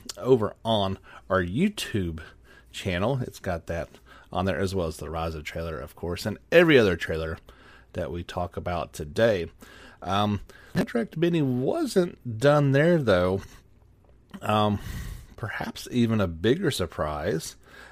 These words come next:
and something that everybody's going to be playing here, well, sooner than part five, is Atlus announced that there is a H D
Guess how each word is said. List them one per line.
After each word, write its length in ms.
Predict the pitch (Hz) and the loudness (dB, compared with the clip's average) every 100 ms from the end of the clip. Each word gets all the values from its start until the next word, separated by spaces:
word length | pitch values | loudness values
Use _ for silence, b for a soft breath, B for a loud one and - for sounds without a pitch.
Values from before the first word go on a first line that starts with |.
| B | B
and 160 | 98 | -4
something 300 | 92 127 117 | 0 2 2
that 320 | 101 92 - 123 - | 0 -2 -6 -14 -2
everybody's 500 | 127 175 180 123 101 | 4 6 6 6 2
going 160 | 104 98 | 0 -2
to 80 | 95 | -2
be 120 | 95 | -4
playing 540 | - - 98 95 92 - | -6 -2 -2 -2 -4 -6
here, 380 | - 110 95 90 B B B B B | -2 2 2 0 B B B B B
well, 220 | - 175 147 | 2 4 4
sooner 300 | - 135 110 | 6 8 8
than 160 | 98 | 6
part 260 | - 98 80 | 4 2 2
five, 420 | 135 120 101 107 - B B B - | 0 2 2 0 -10 B B B 4
is 560 | 127 131 110 123 147 - | 10 10 10 4 2 0
Atlus 360 | 101 104 123 107 | -2 0 -2 -4
announced 320 | 90 90 104 | -2 -2 -2
that 100 | 95 | -2
there 160 | 95 90 | -2 -2
is 380 | 101 104 104 - | 0 0 -2 -4
a 220 | 107 - - | -4 -4 -2
H 360 | 120 127 - 101 | -4 -4 -8 0
D 300 | 120 127 | 2 2